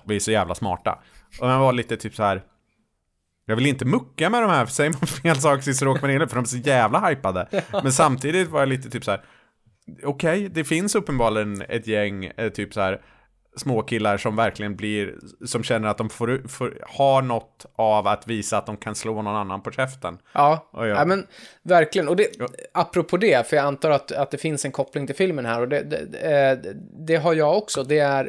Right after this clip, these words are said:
Speaker 2: mm, apropå du frågade med skådespeleriet
Speaker 1: Mm.
Speaker 2: och så här. Jag, jag känner ju igen de här typerna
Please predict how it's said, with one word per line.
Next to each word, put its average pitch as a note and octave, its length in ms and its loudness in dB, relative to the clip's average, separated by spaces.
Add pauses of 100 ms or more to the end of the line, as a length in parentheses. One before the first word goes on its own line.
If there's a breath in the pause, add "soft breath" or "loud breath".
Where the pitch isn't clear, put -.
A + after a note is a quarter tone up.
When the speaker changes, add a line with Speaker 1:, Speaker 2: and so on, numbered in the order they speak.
Speaker 2:
mm, D3+ 260 -12
apropå D#3 420 -2
du C#3 120 -2
frågade C3+ 340 2
med C3+ 120 -2
skådespeleriet D3+ 1000 -2
Speaker 1:
Mm. A#2+ 100 -4
Speaker 2:
och B2+ 80 -2
så C#3 80 -2
här. - 180 -4 (1300 soft breath)
Jag, D3+ 360 4 (560)
jag F3+ 360 4
känner E3+ 360 0
ju E3 180 -2
igen E3+ 480 0
de D3+ 200 -2
här A#2+ 100 0
typerna - 560 -4